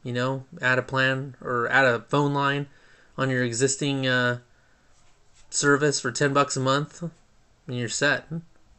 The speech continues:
So, you know, our kids are probably thinking they're getting some fucking iPhones or whatever so they can keep playing games and shit like that, and they're gonna be,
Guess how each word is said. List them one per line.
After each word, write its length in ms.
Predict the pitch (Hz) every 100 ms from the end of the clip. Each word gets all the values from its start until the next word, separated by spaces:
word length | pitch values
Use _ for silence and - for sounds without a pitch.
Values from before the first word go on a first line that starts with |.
| _ _ _
So, 480 | - 117 113 110 - _ _ _ _ _ _ _
you 100 | 120
know, 300 | 117 117 117 - _ _ _ -
our 120 | 127
kids 260 | 120 147 127
are 60 |
probably 260 | 117 135 131
thinking 540 | 151 156 135 123 123 - - - - _ _ _ -
they're 100 | 127
getting 180 | 131 127
some 220 | 117 117
fucking 240 | 117 139 123
iPhones 580 | 131 127 139 127 120 120
or 60 |
whatever 340 | 120 120 120 113
so 140 | 131
they 60 | 117
can 100 | 113
keep 180 | 135
playing 260 | 131 135 120
games 280 | 117 127 131
and 100 | 131
shit 140 | 147
like 160 | 135 131
that, 200 | 147 143
and 80 | 123
they're 80 |
gonna 160 | 123 123
be, 220 | 117 104